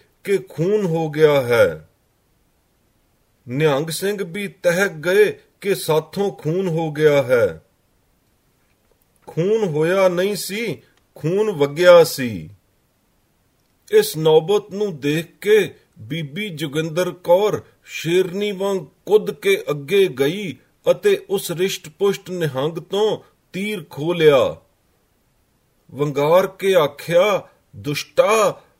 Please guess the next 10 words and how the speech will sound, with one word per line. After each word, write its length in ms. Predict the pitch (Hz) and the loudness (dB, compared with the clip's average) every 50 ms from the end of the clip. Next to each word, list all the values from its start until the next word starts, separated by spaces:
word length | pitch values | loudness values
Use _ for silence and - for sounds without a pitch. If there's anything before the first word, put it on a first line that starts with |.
| _ _ _ | _ _ _
ਤੈਨੂੰ 380 | - 156 165 175 190 202 214 214 | 4 4 4 4 2 0 -2 -2
ਗੁਰਦੁਆਰਾ 640 | 170 139 165 165 156 139 147 147 151 160 180 190 202 | -2 -4 -6 -6 -2 2 2 4 6 6 6 6 4
ਸਾਹਿਬ 460 | - - 165 160 180 185 180 175 165 | 2 -2 -2 -2 -2 -2 -2 -4 -2
ਦਾ 140 | 190 185 185 | 0 0 0
ਭੈ 420 | 185 - _ 165 147 135 147 175 | 0 0 _ 2 2 4 4 4
ਨਹੀਂ, 340 | 185 190 208 226 247 247 233 - _ _ _ _ _ _ _ _ | 2 2 -2 -4 -4 -4 -8 -12 _ _ _ _ _ _ _ _
ਸੰਗਤ 520 | - - - 170 175 175 160 156 190 202 | -16 -8 -6 -6 -6 -6 -6 -6 -6 -6
ਦਾ 260 | 175 170 185 208 208 | -4 -2 0 0 0
ਭੈ 400 | 214 214 - - 185 156 151 165 | 0 -2 0 0 2 4 4 4
ਨਹੀਂ, 340 | 185 208 214 233 262 277 254 | 4 2 0 -2 -2 -4 -8